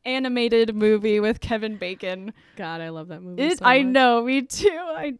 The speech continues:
Speaker 1: it, I watched it a lot as a kid.
Speaker 2: So did I, dude.
Speaker 1: Yeah.
Speaker 2: I wanted to be a dog, though, when I was little, so
Speaker 1: Yeah.
Speaker 2: I easily associated with <laughs> Balto.
Speaker 1: So the movie opens with Mila Jovovich coming on screen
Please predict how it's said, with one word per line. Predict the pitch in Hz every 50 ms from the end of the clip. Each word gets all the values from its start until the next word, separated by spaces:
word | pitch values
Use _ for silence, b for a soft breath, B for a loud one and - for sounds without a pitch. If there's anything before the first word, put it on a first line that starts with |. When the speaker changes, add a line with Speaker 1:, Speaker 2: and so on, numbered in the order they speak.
| _
Speaker 1:
it, | - 247 247 - -
I | - 233 240
watched | 233 233 233 247 - - -
it | 233
a | 226 214
lot | 202 196 190 190 185 185
as | 196 190
a | - 196
kid. | 202 - 220 190 185 180
Speaker 2:
So | 190 277 294
did | 294 330 311
I, | 269 254 262 269 269 262 254
dude. | 220 247 247 254 262 269 277 294 -
Speaker 1:
Yeah. | - 254 240 233 214 190 190 220
Speaker 2:
I | 240 254
wanted | 262 294 311 339 294
to | 277
be | 240 185 202 196 196
a | 202 226
dog, | 220 233 233 233 233 233 233
though, | 233 233 233 240
when | 240 240
I | 240 233 233
was | 233 233 226
little, | 233 233 240 240 240 240 247
so | - - - 190 175 175 180 175 175 170 175 185 - _ -
Speaker 1:
Yeah. | 226 226 214 -
Speaker 2:
I | 175 175 190
easily | 190 - - 208 202 196 185 190 185 180 175
associated | 165 175 - - 180 160 170 170 - 165 160 160 165 165
with | 175 156 180 180
<laughs> |
Balto. | 208 240 240 233 311 311 - - - - 302 311 - _ _ _ b b b b b b b b b b
Speaker 1:
So | - - 302 277 269 269 269 269 254 - -
the | 233 247 285
movie | 277 311 330 330 330 311
opens | 240 254 262 254 269 254 247 247 226 233
with | 226 220 214 208 208 - - _ _ _ -
Mila | 226 233 233 233 233 240
Jovovich | 233 226 214 208 202 208 185 190 196 196 - - -
coming | - 226 202 202 196
on | 196 196 202
screen | - - 214 196 190 180 180 180 180 190